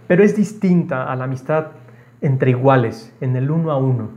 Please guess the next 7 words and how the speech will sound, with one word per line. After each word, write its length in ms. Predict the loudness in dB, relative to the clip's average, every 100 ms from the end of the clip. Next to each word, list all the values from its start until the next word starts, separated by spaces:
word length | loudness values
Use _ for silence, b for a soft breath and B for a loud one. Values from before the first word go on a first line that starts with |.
| -20 -20 -20 -20 -20 _ _ -20 -20 _ _ _ -20 -20 -20 -20 _ -20 -20 -20 -20 B B B
En 80 | 2
resumidas 420 | 4 4 4 4
cuentas, 580 | 2 0 0 -10 -16 _
y 80 | -14
con 180 | -6 -6
esto 200 | -6 -6
concluyo, 420 | -8 -6 -8 -8